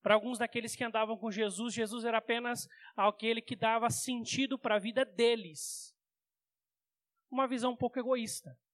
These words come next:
sobre quem é Jesus. Eles não haviam parado para ouvir. Eles haviam, não, não haviam parado para realmente prestar atenção no que Jesus falava, porque Jesus diversas vezes disse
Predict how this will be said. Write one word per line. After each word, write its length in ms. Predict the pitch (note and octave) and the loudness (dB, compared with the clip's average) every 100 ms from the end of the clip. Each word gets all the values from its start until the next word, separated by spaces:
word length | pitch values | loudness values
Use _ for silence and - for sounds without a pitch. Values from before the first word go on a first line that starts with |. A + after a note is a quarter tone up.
| _ _ _ _ _ _ _ | _ _ _ _ _ _ _
sobre 240 | - F#3 | -6 -6
quem 200 | - F#3 | -4 -4
é 80 | E3 | -4
Jesus. 600 | C#3+ B2+ A2+ - - - _ _ _ _ _ _ _ - | -6 -14 -20 -20 -20 -20 _ _ _ _ _ _ _ -6
Eles 220 | - G#3 G#3+ | -2 -2 2
não 160 | B3 | 4
haviam 300 | B3 B3 B3 | 4 2 -2
parado 420 | A#3+ A3 A#3 A3 | 2 2 2 -2
para 160 | G#3+ B3 | -2 -2
ouvir. 720 | A#3 D#3 C3+ A3 A#3 F3 B2 _ _ _ _ _ _ _ _ _ _ _ _ _ _ _ _ _ _ _ - | -2 -4 -6 -6 -6 -12 -14 _ _ _ _ _ _ _ _ _ _ _ _ _ _ _ _ _ _ _ -8
Eles 220 | - G#3+ A3+ | -2 -2 2
haviam, 300 | A3+ A#3 A#3+ | 0 0 -4
não, 260 | A#3+ B3 | -4 -6
não 200 | - A#3 | -6 -4
haviam 200 | A3+ A#3 | -2 -2
parado 400 | A3+ A#3 A3 A#3 | 0 0 2 0
para 160 | A3+ A#3 | 0 -2
realmente 640 | E3+ A#3 A#3+ A3+ A#3+ - | 0 -2 -2 -4 -6 -8
prestar 720 | - A#3 A#3 - - C4 C4 | -4 -4 -2 -6 -4 -2 0
atenção 720 | C4 B3 A3+ G3+ - G#3+ A3+ A3 - - _ | -2 -2 -4 -4 -2 0 0 -4 -16 -20 _
no 80 | G#3+ | -6
que 140 | B3 | -4
Jesus 560 | G#3 B3 F#3+ F#3 D#4+ - | 0 0 0 0 0 0
falava, 500 | B3 G#3 G#3 A3 G#3 | 0 2 4 4 2
porque 280 | G#3+ G#3+ A#3+ | -2 -4 -6
Jesus 340 | A3+ G#3+ A3 | -6 -6 -4
diversas 800 | F#3 G#3+ F3 C#4 E4+ - B3+ F3 | -4 -2 4 4 4 2 -6 2
vezes 420 | A3+ C4 G#3 F3 | 4 4 -2 -10
disse 420 | F#3+ B3 - C4 | -8 -8 -6 -10